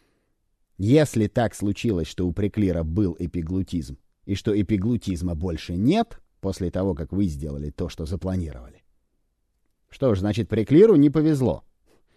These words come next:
Не повезло именно преклиру, а не кому-то ещё. Это правда. На самом деле вы заинтересованы лишь в одном:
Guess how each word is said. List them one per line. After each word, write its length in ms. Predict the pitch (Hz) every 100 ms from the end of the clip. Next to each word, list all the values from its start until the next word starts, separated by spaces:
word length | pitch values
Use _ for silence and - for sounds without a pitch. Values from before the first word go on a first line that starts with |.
| _ _ _ _ _ _ _ -
Не 120 | 98
повезло 480 | 101 98 87 131 190
именно 460 | 117 127 135 139
преклиру, 600 | 127 123 107 101 135 113 90
а 80 |
не 120 | 85 80
кому-то 380 | 85 90 107
ещё. 380 | 101 73 - - _ _ _ _ _ _ _ _ _ _
Это 220 | - - 110
правда. 460 | 151 175 101 76 _ _ _ _ _ _ _ _ _ _ _ _ _ _ _ _ _ _ _ 80
На 180 | 92
самом 360 | 98 160 160 135
деле 260 | 135 135 92
вы 180 | 113
заинтересованы 800 | 135 131 95 92 92 107 113 107
лишь 320 | 90 95 110 -
в 60 |
одном: 420 | 87 76 78 67